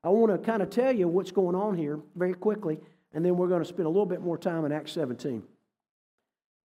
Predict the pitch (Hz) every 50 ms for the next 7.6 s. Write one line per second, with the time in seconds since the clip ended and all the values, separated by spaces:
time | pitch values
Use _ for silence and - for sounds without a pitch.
0 | _ _ _ _ _ - 156 190 233 254 208 - - 277 254 220 - 156 147 -
1 | - 233 240 185 151 147 170 - - - - _ _ _ _ _ _ _ - -
2 | 170 - - - 269 330 320 233 - - 143 113 95 85 - - - _ _ _
3 | _ _ - - 254 233 214 196 214 247 240 220 220 - - 262 254 214 - -
4 | 175 156 139 135 143 147 156 175 180 170 - - _ _ _ _ _ _ _ -
5 | - - - - 269 330 285 240 185 170 233 214 175 - - - 247 277 233 -
6 | - 208 180 175 175 156 143 135 - - 214 233 - - 110 104 - - - -
7 | 220 240 196 160 160 170 185 180 151 123 113 98